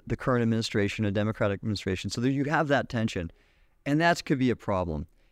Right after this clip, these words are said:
And that's why I think going forward, it's just really essential. I don't know if the House is gonna get any more traction on this. You've, you've heard different reports. It really is the Senate, which is now run by the different party, but now, but, but there's a bipartisan interest, thankfully.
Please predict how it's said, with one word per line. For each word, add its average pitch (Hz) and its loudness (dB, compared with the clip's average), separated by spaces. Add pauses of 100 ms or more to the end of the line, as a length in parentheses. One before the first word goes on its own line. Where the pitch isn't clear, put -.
(120)
And 131 0
that's 147 0
why 139 2
I 131 2
think 131 0
going 143 2
forward, 123 0
it's 110 -4
just - -6
really 143 2
essential. 123 -2
I 151 2
don't 160 0
know 135 2
if 123 -6
the 107 -2
House 120 -2
is 110 -8
gonna 110 0
get 101 0
any 120 -2
more 110 2
traction - 0
on 117 2
this. 113 0 (440)
You've, - -8
you've 127 0
heard 117 2
different 107 0
reports. 104 0 (320)
It 120 -6
really 139 2
is 110 0 (220)
the 104 -4
Senate, 110 0
which 113 -4
is 104 -4 (240)
now 120 0
run 117 0
by 107 2
the 104 2
different 98 -4
party, 165 2
but 104 0
now, 95 -2
but, 107 0
but 104 -4
there's 98 -2
a 95 -6
bipartisan 107 -2
interest, 170 -2
thankfully. 151 0